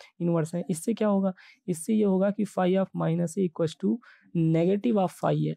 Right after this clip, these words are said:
एडिटिव इनवर्स ऐसे लिखते हैं, जैसे A का एडिटिव इनवर्स, A का इनवर्स अगर लिखना है आपको,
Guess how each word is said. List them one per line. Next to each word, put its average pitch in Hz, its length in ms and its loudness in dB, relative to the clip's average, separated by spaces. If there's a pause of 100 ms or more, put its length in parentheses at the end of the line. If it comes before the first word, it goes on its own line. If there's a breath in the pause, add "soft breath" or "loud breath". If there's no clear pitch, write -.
(100)
एडिटिव 196 440 0
इनवर्स 196 320 2
ऐसे 175 200 0
लिखते 170 240 -2
हैं, 170 80 -2
जैसे 170 320 -2
A 180 120 2
का 170 200 -2
एडिटिव 165 380 0
इनवर्स, 165 360 -2 (100)
A 175 100 2
का 180 140 -2
इनवर्स 170 340 0
अगर 170 160 0
लिखना 165 320 -2
है 160 60 0
आपको, - 400 -6